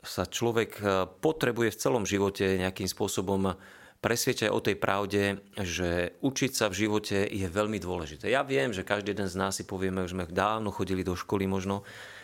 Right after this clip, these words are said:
a nepotrebujeme nejakým spôsobom už niekomu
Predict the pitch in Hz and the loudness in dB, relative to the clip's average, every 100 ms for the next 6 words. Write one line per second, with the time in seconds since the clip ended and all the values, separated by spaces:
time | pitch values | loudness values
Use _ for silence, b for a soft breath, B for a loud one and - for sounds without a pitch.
0 | B B - 85 85 87 87 87 87 - | B B -4 -2 0 0 0 0 -2 0
1 | 101 107 101 98 98 98 98 95 92 104 | 0 2 0 2 2 2 4 2 0 -2
2 | 92 101 95 95 95 95 113 - 95 - | -2 -2 -2 0 -2 -2 -6 -2 -2 0
3 | 98 90 | -2 -2